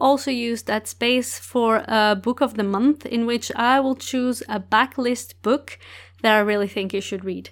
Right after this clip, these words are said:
The zine will be free and will be available on P D F. You just have to go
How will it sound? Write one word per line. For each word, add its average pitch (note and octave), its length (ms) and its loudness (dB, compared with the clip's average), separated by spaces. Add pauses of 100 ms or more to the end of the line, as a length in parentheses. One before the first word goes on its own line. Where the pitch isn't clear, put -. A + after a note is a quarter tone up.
(120)
The A3+ 140 2
zine C4 340 6
will C4 140 4
be G#3+ 160 -2
free B3 580 0
and A#3+ 180 2
will A#3+ 120 2
be B3 240 0
available A3+ 640 0
on A#3 360 2
P A3+ 260 -4
D G3+ 200 -2
F. F#3 220 -10
You A#3+ 60 -4
just C4+ 240 -2
have A3+ 220 0
to A#3 100 -2
go G#3 260 0